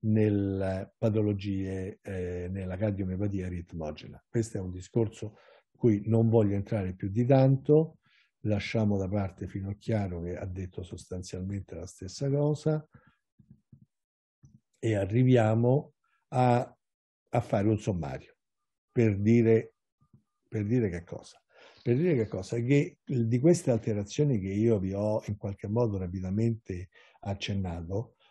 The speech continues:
non è che si ritrova un'alterazione o una isolata. Generalmente,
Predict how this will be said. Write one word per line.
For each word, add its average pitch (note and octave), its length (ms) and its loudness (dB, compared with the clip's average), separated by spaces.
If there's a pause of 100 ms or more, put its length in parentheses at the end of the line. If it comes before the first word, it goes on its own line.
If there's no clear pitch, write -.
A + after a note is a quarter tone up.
non D3+ 180 6
è G3 80 6
che C3 120 4
si - 180 -2
ritrova G2 520 -2
un'alterazione G#2+ 1300 0
o F#2 880 -6
una F#2 100 -10
isolata. F2+ 680 -8
Generalmente, C3 1400 4